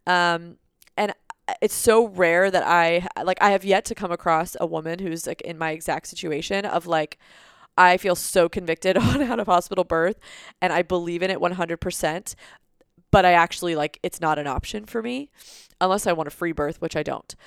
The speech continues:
Um, so, so I c-, it's just, it's just, like, a, it's a maturity. It's, like, a, a development in maturity. Like, you know what? It's not all, it's not all,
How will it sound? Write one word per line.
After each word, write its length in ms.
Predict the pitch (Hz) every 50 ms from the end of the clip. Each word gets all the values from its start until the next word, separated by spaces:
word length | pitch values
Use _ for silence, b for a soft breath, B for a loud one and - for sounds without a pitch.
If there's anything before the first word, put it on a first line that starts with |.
| B B B B B -
Um, 500 | 185 185 180 175 170 165 160 160 165 165 - _ _ _ _ _ _ _ _ _ _ _ _ _ _ - - -
so, 400 | - - 214 208 196 190 185 - - -
so 200 | - - 214 -
I 140 | - 208
c-, 140 | 226 - - -
it's 180 | 214 214 - -
just, 180 | 220 - - -
it's 140 | 214 - -
just, 140 | 233 - 247
like, 120 | 233 -
a, 120 | 247 - - - _ - - _ - - - -
it's 140 | - 208 -
a 60 | 254
maturity. 420 | 226 240 - - 262 262 202 175 - -
It's, 140 | 190 -
like, 120 | 208 190 -
a, 280 | 190 185 180 180 175 - _ _ _ _ _ _ _ _ - _ _ -
a 80 | - 190
development 440 | 175 208 247 262 262 240 254 240 240
in 80 | 220
maturity. 420 | 208 202 - 180 147 110 - 180 180
Like, 300 | 180 160 170 - - 214
you 60 | 214
know 100 | 233 240
what? 320 | 247 254 277 294 - b b b b b b b b b b b b _ -
It's 160 | 202 - -
not 280 | 202 226 233 247 262 262
all, 360 | 254 254 254 254 262 262 - -
it's 120 | 214 -
not 140 | 254 247 254
all, 120 | 254 247